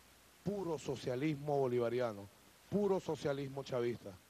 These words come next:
Aquí está, mil ochocientos millones de bolívares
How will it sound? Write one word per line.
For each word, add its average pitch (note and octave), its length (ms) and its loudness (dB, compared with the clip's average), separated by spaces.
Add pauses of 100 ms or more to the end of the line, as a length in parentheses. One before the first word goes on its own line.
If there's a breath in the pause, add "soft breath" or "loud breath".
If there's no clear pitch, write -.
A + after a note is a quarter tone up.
(500)
Aquí D#3 220 2
está, D#3 420 4 (880)
mil D4 380 8
ochocientos C4 1080 6 (380)
millones B3 600 4
de A#3+ 100 6
bolívares D4 680 8